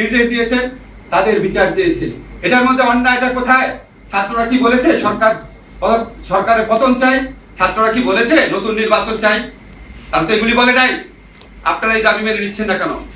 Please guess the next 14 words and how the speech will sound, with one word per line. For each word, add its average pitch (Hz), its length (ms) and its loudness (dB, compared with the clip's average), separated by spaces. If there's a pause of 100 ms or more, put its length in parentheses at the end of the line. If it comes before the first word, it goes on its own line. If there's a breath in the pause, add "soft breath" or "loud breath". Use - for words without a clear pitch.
(160)
সমস্যা 247 500 2
কি? 247 180 0 (440)
আপনি 220 300 0
যদি 247 220 -2
নিজে 240 380 0
খুনি 285 300 2
না 269 120 4
হন, 233 440 2 (760)
তাহলে 190 300 0
খুনের 214 220 -2
বিচার 196 260 -2
কেন 196 220 -2
করছেন 160 360 -6
না? 113 80 -6